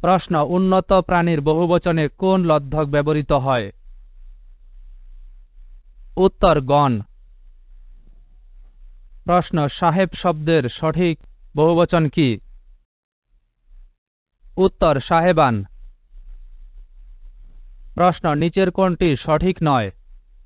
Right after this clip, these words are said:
উত্তর, ঘ। প্রশ্ন, কোন শব্দটি বিশেষ অর্থে নির্দিষ্টতা জ্ঞাপনে ব্যবহৃত হয়?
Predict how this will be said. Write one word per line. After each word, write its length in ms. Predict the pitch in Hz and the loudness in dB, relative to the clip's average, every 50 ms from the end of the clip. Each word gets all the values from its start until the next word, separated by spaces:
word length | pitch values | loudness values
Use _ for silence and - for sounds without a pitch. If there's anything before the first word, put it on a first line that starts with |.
| _ - - - - - - - - - - - - - - - - - - - - - - - - - - _ _ _ _ _ _ _ _ _ _ _ _ _ _ _ _ _ _ - - - | _ -20 -20 -20 -20 -20 -20 -20 -20 -20 -20 -20 -20 -20 -20 -20 -20 -20 -20 -20 -20 -20 -20 -20 -20 -20 -20 _ _ _ _ _ _ _ _ _ _ _ _ _ _ _ _ _ _ -16 -6 -2
উত্তর, 500 | 185 - - - - - 175 156 147 143 127 | 0 0 0 0 0 2 4 4 4 2 -2
ঘ। 400 | 127 131 123 139 143 135 123 104 95 - - - - - - _ _ _ - _ _ - - - - - - - - - - - - - - - - - - - - - - - - - - - - - - - - - - - - - - - - - - - - - - - | -6 -4 0 2 2 4 2 0 -2 -8 -16 -20 -20 -20 -20 _ _ _ -20 _ _ -20 -20 -20 -20 -20 -20 -20 -20 -20 -20 -20 -20 -20 -20 -20 -18 -18 -20 -20 -20 -20 -20 -20 -20 -20 -20 -20 -20 -20 -20 -20 -20 -20 -20 -20 -20 -20 -20 -20 -20 -20 -20 -20 -20 -20 -8 0
প্রশ্ন, 540 | - 185 190 175 - - 185 165 135 113 104 - - - | 4 4 4 4 4 2 0 0 0 -2 -4 -8 -10 -4
কোন 280 | - 190 185 190 190 170 - | 0 2 2 2 2 0 -2
শব্দটি 540 | 185 175 151 147 147 175 165 - 160 139 123 | -4 -4 -4 -2 0 0 0 0 -2 -4 -4
বিশেষ 500 | 120 139 175 156 - 196 185 175 - - - | -2 -2 -2 0 0 0 -2 -2 -4 -6 -4
অর্থে 460 | 151 156 147 - - - 165 131 110 - - - - - - - | -4 -4 -4 -4 -6 -4 -4 -4 -4 -6 -10 -18 -20 -18 -10 -4
নির্দিষ্টতা 800 | 147 165 180 185 170 156 190 165 - - 190 180 - 196 180 | -2 0 2 2 2 0 -2 -2 0 0 0 2 2 2 0
জ্ঞাপনে 440 | 165 143 147 147 - - 160 151 139 | 2 2 0 0 0 0 -2 0 0
ব্যবহৃত 500 | 120 135 139 139 151 156 156 160 156 - | 0 0 0 0 0 0 -2 -2 -2 0
হয়? 460 | 170 160 131 127 139 131 117 101 98 | 0 0 0 0 0 -2 -2 -4 -6